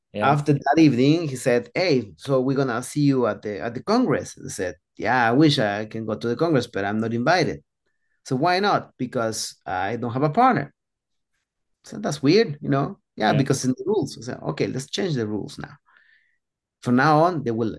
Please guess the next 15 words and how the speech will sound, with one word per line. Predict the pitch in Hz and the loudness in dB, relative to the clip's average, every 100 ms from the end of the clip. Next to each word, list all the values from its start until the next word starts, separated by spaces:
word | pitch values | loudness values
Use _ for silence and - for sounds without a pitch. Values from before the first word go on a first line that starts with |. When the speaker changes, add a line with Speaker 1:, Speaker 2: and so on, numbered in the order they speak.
| - | -4
Speaker 2:
I | 117 | 0
will | 127 127 | 2 2
accept | 123 - - - | 2 -4 -10 -10
solos | - - 117 - - | -6 0 0 0 -8
as | - - | -10 -12
well | - - | -12 -12
in | 53 | -12
the | - | -12
Congress." | 50 50 - _ _ _ _ _ _ _ - | -14 -16 -20 _ _ _ _ _ _ _ -12
And | - 135 139 139 117 _ - | -4 0 2 0 -2 _ -8
the | 107 | -6
Speaker 1:
Mm. | 107 | -4
Speaker 2:
rule | 113 143 147 | 2 4 4
was | 135 - | 2 -6
broken. | - 123 - 139 | -2 -2 -4 -14